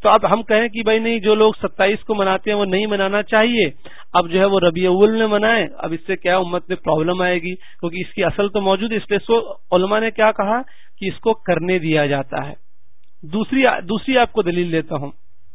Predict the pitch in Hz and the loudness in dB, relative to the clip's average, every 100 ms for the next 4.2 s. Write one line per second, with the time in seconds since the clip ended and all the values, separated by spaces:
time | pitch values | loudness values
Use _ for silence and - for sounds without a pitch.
0 | - - - - - - - - - 147 | -12 -12 -12 -12 -12 -14 -14 -14 -12 0
1 | 165 190 220 220 208 254 311 - - - | 4 6 6 4 2 0 -4 -10 -12 -12
2 | - - - 180 151 165 170 208 208 214 | -12 -12 -12 -6 -2 2 4 4 2 -4
3 | 170 170 165 147 - - - - 156 160 | 0 0 0 0 -4 -12 -12 -2 0 2
4 | 180 185 | 2 2